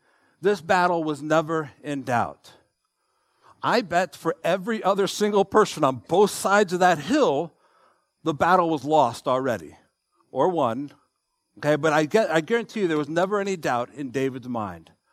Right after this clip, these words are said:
Why? Because he knew that God was on his side. You know, the Bible is filled with stories of people that overcame Goliath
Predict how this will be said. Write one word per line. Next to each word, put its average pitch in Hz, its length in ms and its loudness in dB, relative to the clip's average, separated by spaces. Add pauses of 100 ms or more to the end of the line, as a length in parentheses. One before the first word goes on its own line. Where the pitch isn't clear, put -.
(140)
Why? 120 460 -4 (320)
Because 127 240 -6
he 127 100 -8
knew 127 460 -8 (280)
that 131 200 -14
God 135 320 -6
was 127 160 -12
on 123 160 -8
his 120 120 -14
side. 117 280 -8
You 180 60 -12
know, 220 60 -6
the 196 80 -8
Bible 185 300 -2
is 139 100 -12
filled 117 600 -8
with 139 140 -12
stories 117 440 -10
of 113 140 -18
people 101 400 -14 (840)
that 151 120 -2
overcame 147 680 -6
Goliath 117 880 -4